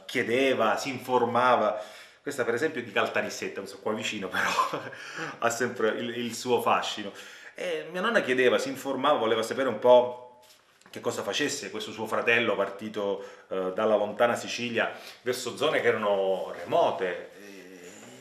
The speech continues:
E, e lui di fatto diceva, eh, un po' le, cos-, cosa combinava. Eh, le descriveva anche, per carità, momenti difficili come l'incontro con il nemico scrutato,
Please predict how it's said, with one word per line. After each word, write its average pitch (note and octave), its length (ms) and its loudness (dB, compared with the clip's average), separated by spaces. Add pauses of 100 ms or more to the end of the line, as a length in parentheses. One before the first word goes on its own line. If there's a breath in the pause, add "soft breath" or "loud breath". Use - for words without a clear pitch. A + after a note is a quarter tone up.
(460)
E, D#3+ 60 -12
e F3+ 60 -10
lui F3+ 240 -8
di A2 160 -10
fatto A2 340 -6
diceva, G2+ 500 -2 (360 loud breath)
eh, - 120 -4
un F2+ 1160 -2
po' B2+ 100 4
le, A#2 240 -2 (180)
cos-, B2 200 -4
cosa A#2+ 220 -6
combinava. G#2 760 -2 (200 loud breath)
Eh, F2+ 200 -6
le F#2 140 -8
descriveva G2 440 -4
anche, G#2+ 280 -2
per F#2 120 -12
carità, F#2+ 280 -4
momenti G2 280 -8
difficili F#2 460 -8
come F#2+ 220 -8 (460 loud breath)
l'incontro G#2 600 -6
con G2 140 -4
il F#2+ 60 -2
nemico G#2+ 360 -6
scrutato, G#2+ 880 2